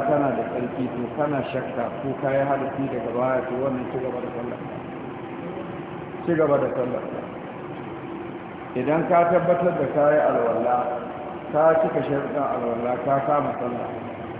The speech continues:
ka yi raka'a ɗaya sai ka ɗora tunani shin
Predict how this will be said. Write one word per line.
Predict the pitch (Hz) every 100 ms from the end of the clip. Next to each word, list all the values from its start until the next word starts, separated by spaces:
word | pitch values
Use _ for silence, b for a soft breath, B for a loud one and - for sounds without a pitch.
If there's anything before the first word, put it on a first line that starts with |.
| -
ka | - 151
yi | 165
raka'a | 165 170 180 156 135
ɗaya | 147 151
sai | 147 156
ka | 156 151
ɗora | 160 160 139
tunani | 139 139 143 139 123
shin | - 151